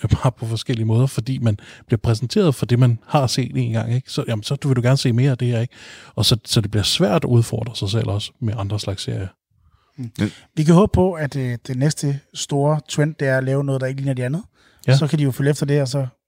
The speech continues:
Speaker 2: ned i lave
Speaker 1: Ja,
Speaker 2: noget, der
Speaker 1: der,
Speaker 2: ikke ligner
Speaker 1: der
Speaker 2: det.
Speaker 1: kommer nok et eller andet nyt på et eller andet tidspunkt, og så kommer
Speaker 2: Ja.
Speaker 1: der ti kopier af det.
Speaker 2: Ja.
Speaker 3: Ja. Jamen, ved du hvad, så ser vi
Speaker 2: Er det
Speaker 3: voldsomt
Speaker 2: med det?
Speaker 3: meget frem til det
Speaker 2: <laughs> Ja, med de
Speaker 3: her i,
Speaker 2: lys, øh,
Speaker 3: <laughs> med de, med de opløftende ord.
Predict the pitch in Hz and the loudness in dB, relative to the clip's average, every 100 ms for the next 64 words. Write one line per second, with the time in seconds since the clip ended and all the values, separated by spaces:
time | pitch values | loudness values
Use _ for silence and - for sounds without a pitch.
0 | - 139 139 139 131 135 135 131 131 120 | -8 -2 2 4 4 2 -2 -2 2 4
1 | 170 123 123 156 135 127 - 127 120 - | 6 6 6 6 6 6 4 4 4 4
2 | 135 - - 98 120 143 127 110 104 135 | 0 0 -2 -2 0 2 4 2 0 -2
3 | - 113 127 117 107 107 107 - 123 110 | -2 -2 -2 -2 -4 -6 -8 -12 -14 -12
4 | 107 85 - - _ _ - 104 107 104 | -14 -14 -16 -20 _ _ -4 0 2 2
5 | 107 107 110 107 95 92 - _ _ _ | 0 -2 -4 -2 -2 -6 -10 _ _ _
6 | _ _ _ - 104 175 202 220 104 113 | _ _ _ -2 2 4 4 4 2 0
7 | 110 107 113 247 135 156 185 151 - - | -2 0 2 4 4 4 4 4 4 4
8 | 269 - 175 165 160 - 208 - 226 196 | 4 4 2 2 0 0 2 0 -2 -6
9 | 170 - 120 123 139 131 123 110 131 120 | -10 -4 2 4 4 2 4 2 2 -2
10 | 107 110 113 | -2 -4 -6